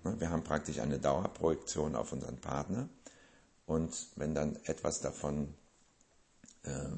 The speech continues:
praktisch auf uns zutrifft, das heißt, wenn er eine Reaktion zeigt, die dann passt, dann reagieren wir mit Angst. In dem Fall reagieren wir allerdings meistens schon mit Angst, wenn wir etwas vom Partner wollen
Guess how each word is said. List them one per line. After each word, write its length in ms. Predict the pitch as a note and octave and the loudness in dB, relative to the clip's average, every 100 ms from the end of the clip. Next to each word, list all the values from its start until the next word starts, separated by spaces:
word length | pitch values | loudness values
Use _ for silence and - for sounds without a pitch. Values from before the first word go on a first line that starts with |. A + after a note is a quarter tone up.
| - | -8
praktisch 640 | - C2+ - C2+ - - - | -10 -10 -8 -8 -6 -8 -6
auf 280 | C#2+ - - | -8 -6 -10
uns 260 | - - - | -6 -4 0
zutrifft, 540 | F#2+ G2+ G2 - - | -2 0 -4 -4 -6
das 160 | A1+ - | -2 -2
heißt, 220 | B1+ A#1 | -2 -2
wenn 100 | A#1 | -4
er 60 | |
eine 200 | A#1+ A1 | -4 -4
Reaktion 500 | A#1 A1 - D#2 D#2+ | -4 -2 0 2 2
zeigt, 360 | - D2 D2 - | 2 0 -2 -4
die 60 | - | -6
dann 160 | - | -6
passt, 400 | - G#2+ D3+ - - - - - - - | -2 0 0 -4 -12 -20 -20 -20 -20 -4
dann 460 | D#2 D2+ E2 E2 - - | 2 4 4 2 0 2
reagieren 420 | D2+ C#2+ C#2+ C#2+ | 2 2 0 0
wir 80 | C#2+ | 0
mit 220 | C#2 - | -2 -2
Angst. 440 | A1+ A1+ - - - - _ _ _ _ _ _ _ _ - - - - - _ _ _ _ _ _ _ - | -4 -4 -4 -6 -10 -20 _ _ _ _ _ _ _ _ -20 -20 -20 -20 -20 _ _ _ _ _ _ _ -6
In 120 | D#2+ | 2
dem 180 | E2+ F2+ | 4 6
Fall 180 | G2+ F#2 | 6 6
reagieren 460 | F2+ E2+ E2 E2+ | 8 6 4 4
wir 100 | D#2+ | 8
allerdings 420 | C#2 D#2 D2+ - D2+ | 8 8 4 0 0
meistens 340 | C#2+ - D#2 | 2 2 0
schon 160 | - D2 | 0 -2
mit 120 | - | -2
Angst, 280 | D2+ - C#2 | -2 0 0
wenn 180 | C#2 | -2
wir 260 | D2+ E2+ - | 2 2 2
etwas 340 | - C#2 C2+ | 2 0 0
vom 200 | - - | 0 -4
Partner 440 | - C2 - B1+ - | -4 -6 -4 -6 -4
wollen 460 | C2 C#2 F#2 - | -2 0 -2 -6